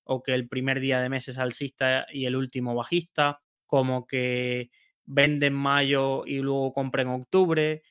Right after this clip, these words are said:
y este tipo de pautas estacionales que se ponen de moda y que parece que, que es estadísticamente fácil de, de replicar, luego re-, al pasar de muchos años y con una muestra más grande, se terminan diluyendo estos efectos. Pues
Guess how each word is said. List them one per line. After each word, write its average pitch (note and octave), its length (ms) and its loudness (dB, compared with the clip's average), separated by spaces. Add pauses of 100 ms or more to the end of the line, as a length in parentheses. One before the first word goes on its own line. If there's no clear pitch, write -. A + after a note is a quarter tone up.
(180)
y C3+ 60 -4
este C#3+ 160 -8
tipo E3 180 0
de D#3+ 60 4
pautas E3 320 0
estacionales D#3 420 -4
que C3 100 -8
se B2 120 -4
ponen E3 300 -2
de D3+ 100 0
moda E3 240 2
y A#2+ 40 -8
que B2 120 -6
parece C3 320 -6
que, C3+ 380 -2
que C3+ 140 -6
es - 220 -14 (140)
estadísticamente C3+ 1080 -4 (640)
fácil C#3 380 -2
de, B2 400 0
de B2 340 -2
replicar, C3+ 640 0 (320)
luego D#3 480 2
re-, D3 340 -4
al C#3 360 -2
pasar D3+ 380 0
de D#3 140 -2
muchos D#3+ 320 -4
años E3 300 -4
y A#2+ 60 -8
con A#2+ 140 -6
una C#3+ 120 -4
muestra D#3 320 -4
más D3 160 -2
grande, D#3 380 -2 (180)
se C#3+ 160 -4
terminan C3+ 440 -2
diluyendo C3 600 -2
estos A#2+ 260 -8
efectos. - 420 -14
Pues - 280 -8